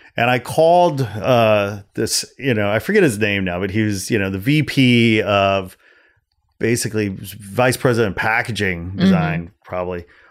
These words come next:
Speaker 1: for Brown-Forman. And Brown-Forman owned Jack Daniels and Korbel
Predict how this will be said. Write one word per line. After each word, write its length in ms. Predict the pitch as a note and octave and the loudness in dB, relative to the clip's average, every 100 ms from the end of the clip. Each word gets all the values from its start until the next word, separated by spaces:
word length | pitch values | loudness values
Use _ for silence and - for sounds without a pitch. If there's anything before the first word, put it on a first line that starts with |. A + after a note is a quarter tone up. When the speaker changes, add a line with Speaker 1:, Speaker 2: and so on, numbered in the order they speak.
| _ | _
Speaker 1:
for 220 | - A#2+ | -2 0
Brown-Forman. 800 | G#2+ G2+ F#2+ G2 - B3+ G3+ F#2 | 2 0 0 -2 0 2 2 0
And 160 | F#2+ G2+ | -2 0
Brown-Forman 720 | A2+ G#2 - F3 E3 B2 A2 | 0 0 0 2 2 2 0
owned 520 | G2+ G#2+ G2+ G2+ G2 | 0 0 0 -2 -4
Jack 260 | F#2 F2 - | -4 -6 -2
Daniels 640 | A2 A2 G#2+ G2+ G2 F2+ | -2 0 0 -2 -4 -6
and 100 | F2+ | -12
Korbel 800 | - F2+ - A2 G#2+ G2+ G2 F#2 | -12 -8 0 2 2 2 -2 -4